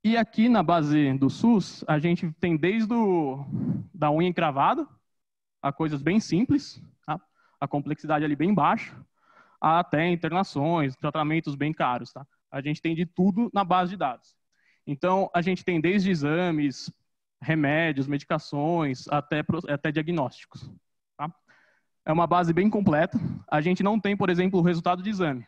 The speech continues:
mas a gente sabe qual exame a pessoa fez. E é um pouco disso que a gente vai usar pra prever. A gente tá aqui, tá, eu trouxe aqui, a pro-, eh, a gente fez um modelo pra calcular a probabilidade da pessoa ter depressão com base no histórico dele no sus.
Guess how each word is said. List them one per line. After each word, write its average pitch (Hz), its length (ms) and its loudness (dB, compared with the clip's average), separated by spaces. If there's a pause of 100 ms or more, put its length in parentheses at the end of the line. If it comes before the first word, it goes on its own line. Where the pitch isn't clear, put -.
mas 156 180 -4
a 147 60 0
gente 151 200 -2
sabe 156 420 0
qual 165 280 -2
exame 170 260 0
a 180 60 2
pessoa 175 320 -2
fez. - 340 -12 (880)
E 147 80 -4
é 156 40 0
um 160 80 -2
pouco 165 320 -4
disso 185 400 -4
que - 80 -10
a 196 40 -4
gente 196 200 -8
vai 185 120 -2
usar 170 360 -4 (500)
pra 160 160 0
prever. 180 500 0 (680)
A 156 100 -2
gente 156 240 -2
tá 165 80 -2
aqui, 151 180 -6
tá, 151 360 0 (420)
eu 151 120 -2
trouxe 180 340 -2
aqui, 160 140 -2
a 170 60 0
pro-, 180 220 0
eh, 151 160 2
a 135 60 -2
gente 156 180 -4
fez 165 160 -2
um 180 60 0
modelo 165 260 -2
pra 170 140 -6
calcular 165 260 -2
a 156 40 0
probabilidade 170 560 -6
da 165 100 -8
pessoa 156 300 -8
ter 160 100 -10
depressão 156 480 -10 (460)
com 156 160 -8
base 160 280 0
no 165 80 -2
histórico 160 460 -4
dele 156 160 -2
no 170 100 -2
sus. - 420 -12